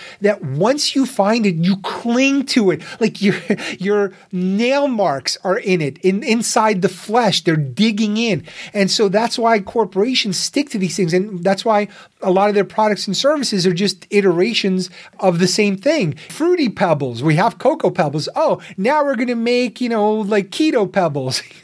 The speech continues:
So, you know, you just adapt whatever the current thing is and you bolt it on and hope, uh, to, to what you have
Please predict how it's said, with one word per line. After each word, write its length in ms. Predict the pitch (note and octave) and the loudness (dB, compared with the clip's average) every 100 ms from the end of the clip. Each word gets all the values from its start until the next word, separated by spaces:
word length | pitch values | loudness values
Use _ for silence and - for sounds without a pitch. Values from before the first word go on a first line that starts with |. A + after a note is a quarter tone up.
| A3+ | -2
So, 240 | - C#4 A3+ F#4+ F4 | 2 -2 0 -2 -2
you 140 | A#3 A#3+ | 0 2
know, 80 | |
you 180 | G#3+ G3+ | 2 2
just 220 | G3+ A3 | 0 0
adapt 520 | A3+ D#3 F3 F#3+ G3+ F#3+ | 0 0 2 2 0 0
whatever 280 | F3+ F#3 | 2 2
the 100 | F3+ | 0
current 320 | F3+ G3+ F#3+ F3 | 0 2 0 0
thing 160 | F#3 | -2
is 360 | A#3 A#3 G#3 F#3 | 2 2 2 -2
and 240 | F#3+ F3 | -2 0
you 80 | F3 | 0
bolt 400 | C3+ F3+ F#3+ F#3+ | 0 0 -2 0
it 100 | G3 | 2
on 320 | F3+ F3 F#3 | 4 2 2
and 140 | F3 D3+ | 0 0
hope, 280 | F#3+ G3+ | -2 -2
uh, 80 | E3+ | -4
to, 140 | D3+ E3+ | -2 -2
to 220 | D#3 F3+ | 0 0
what 180 | E3+ E3+ | 0 0
you 140 | E3+ | 2
have 360 | F#3+ C4+ G#3 | 2 2 0